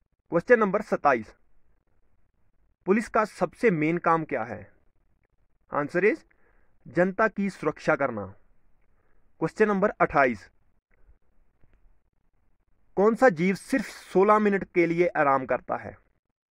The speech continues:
Answer is चींटी। Question number उनतीस, Rocket की खोज कब की गई थी? Answer is नाइनटीन ट्वेंटी सिक्स में।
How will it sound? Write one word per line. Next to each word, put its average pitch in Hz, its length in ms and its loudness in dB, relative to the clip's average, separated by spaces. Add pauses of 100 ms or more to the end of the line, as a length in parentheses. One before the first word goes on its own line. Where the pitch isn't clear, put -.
(360)
Answer 139 340 -2
is 220 180 -4 (580)
चींटी। 160 380 0 (1300)
Question 208 340 -2
number 185 260 0
उनतीस, 139 640 -4 (720)
Rocket 165 420 -2
की 220 160 -6
खोज 165 380 -4 (220)
कब 208 180 -2 (360)
की 165 100 -2
गई 135 180 0
थी? 104 300 -12 (1700)
Answer 139 320 -2
is 233 160 -2 (1400)
नाइनटीन 202 600 -2
ट्वेंटी 175 480 -4
सिक्स - 340 -6
में। 117 140 -8